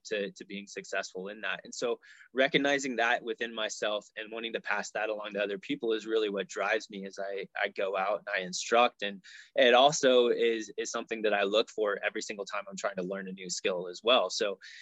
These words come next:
if, if I wanna go out and throw a thirty-five foot ladder by myself today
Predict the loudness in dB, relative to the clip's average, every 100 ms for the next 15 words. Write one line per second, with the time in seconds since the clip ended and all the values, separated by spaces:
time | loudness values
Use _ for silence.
0 | -12 0 2 2 -4 -2 0 4 6 8
1 | 6 6 6 6 4 0 -2 2 2 0
2 | 0 0 0 0 0 0 -2 -2 -2 -2
3 | -2 -2 -2 -4 -2 -2 -2 -4 2 4